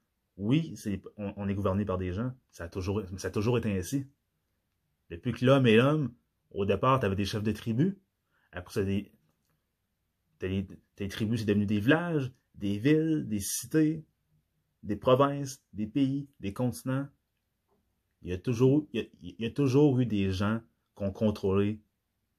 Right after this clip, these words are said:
des groupes. Ça va toujours être ainsi. L'être humain, qui est un animal en passant, va toujours avoir besoin d'un berger pour le guider. T'as des gens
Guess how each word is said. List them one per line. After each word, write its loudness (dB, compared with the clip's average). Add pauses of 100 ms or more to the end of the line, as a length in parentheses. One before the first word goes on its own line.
(500)
des -8
groupes. 0 (580)
Ça -2
va -2
toujours 0
être -2
ainsi. -4 (460)
L'être 0
humain, 2 (640)
qui -10
est -6
un 2
animal 2
en -4
passant, -6 (1000)
va -4
toujours 0
avoir 4
besoin 2
d'un 2
berger -2 (640)
pour -6
le -4
guider. -8 (1300)
T'as -8
des 0
gens 4